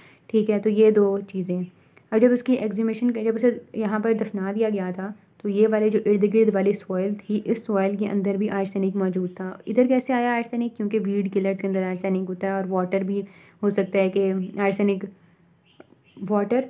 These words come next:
वो जो वीड किलर्स वाली सॉइल होगी, जब उधर से गुजर के जाएगा तो वाटर के अंदर भी आर्सेनिक आ जाएगा, तो वाटर भी यहाँ पर आके सॉइल के अंदर आर्सेनिक का सोर्स बन सकता है। एनीवेज, आर्सेनिक बस सॉइल के अंदर मौजूद है। तो हो गया, होगा क्या कि अगर बॉडी के अंदर आर्सेनिक की कंडीशन कम है,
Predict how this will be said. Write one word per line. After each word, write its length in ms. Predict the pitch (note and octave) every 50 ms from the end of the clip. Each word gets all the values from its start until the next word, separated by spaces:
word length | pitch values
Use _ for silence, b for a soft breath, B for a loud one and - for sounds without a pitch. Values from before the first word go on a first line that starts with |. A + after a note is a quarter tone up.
| -
वो 60 | A3+ G#3+
जो 100 | A3 G#3+
वीड 280 | G#3+ G#3 G#3+ G#3 -
किलर्स 340 | - G#3+ G#3 G#3+ A3 G#3+ G#3 G3
वाली 340 | F#3+ F#3+ F#3+ F#3+ F#3+ G#3 G#3+
सॉइल 340 | - - F#3 F3+ F#3+ G#3
होगी, 160 | G3+ G3 G#3+ G#3+
जब 140 | A3 G3
उधर 120 | G3+ G3 G3
से 120 | F#3+ A3
गुजर 220 | G3 G3 F#3 G3 F#3+
के 100 | G3+ G3
जाएगा 280 | G3 F#3+ F#3 F#3 G3+
तो 100 | G3+ A3
वाटर 280 | G#3 G#3 G#3 G#3+ B3 B3
के 60 | A#3+
अंदर 160 | A3+ A3 G#3+
भी 80 | G#3 G#3+
आर्सेनिक 420 | G3 G3 G3 - G3 G3 G3 F#3+
आ 100 | F#3+ F#3
जाएगा, 220 | F3+ F#3+ F#3+ F#3+ G3
तो 180 | G3 A#3 A3+
वाटर 320 | G#3+ G3 F#3+ F#3 F#3 G#3 G3+
भी 120 | G3+ G#3
यहाँ 200 | G3 F#3+ G3 F#3+
पर 140 | F#3 G3+ G3
आके 240 | F#3+ F3+ F3+ G3 G3
सॉइल 360 | G3 - F#3+ F#3+ F#3+ F#3+ G3+
के 180 | G3+ - -
अंदर 200 | G3 F#3+ F#3+ F#3+
आर्सेनिक 440 | F#3+ F#3+ F#3 F#3 F#3 F#3+ F#3+ F#3 F3+
का 120 | - G3 G3
सोर्स 280 | F#3+ G#3 G3 F#3+ F#3+ -
बन 100 | G3 F#3+
सकता 280 | F#3 - F3+ - - F#3+
है। 80 | F#3+ B B B B B B B
एनीवेज, 500 | A#3 A3+ A3+ A3 G#3 F#3 F3 F#3 F3+ F3+ -
आर्सेनिक 420 | G3+ A3 G#3+ G#3+ A#3+ A#3 A#3 A#3 A3
बस 140 | A3 A3
सॉइल 220 | - G#3 F#3+ F#3+ F#3+
के 60 | G3+
अंदर 160 | G3 G3 G3
मौजूद 320 | F#3+ F#3 F3+ F3 F3 E3+ E3
है। 140 | F3 F3+ F3+ - _ _ _ _ _ _ _ _ _ _ b b b b b b b b b b b b b b b
तो 80 | - C4+
हो 160 | B3 C4 B3
गया, 200 | A3+ C4 C4+ B3+ C4 -
होगा 280 | A#3+ A#3 A#3+ G#3+ B3+ B3+
क्या 200 | B3 A#3+ A3 A3
कि 80 | A3 A#3
अगर 180 | A3+ A#3 A3+
बॉडी 280 | G#3 G3+ G3 G3 G3+ A3+
के 60 | A3
अंदर 180 | A3 G#3+ A3 G#3+
आर्सेनिक 340 | G#3 G3 G3+ G#3 G3+ G3+
की 80 | G3+ A3
कंडीशन 360 | G#3+ G#3 G3+ G3 G3 - G#3+
कम 260 | G#3 G#3 A3 G#3+ G3
है, 140 | F3+ F3+ E3+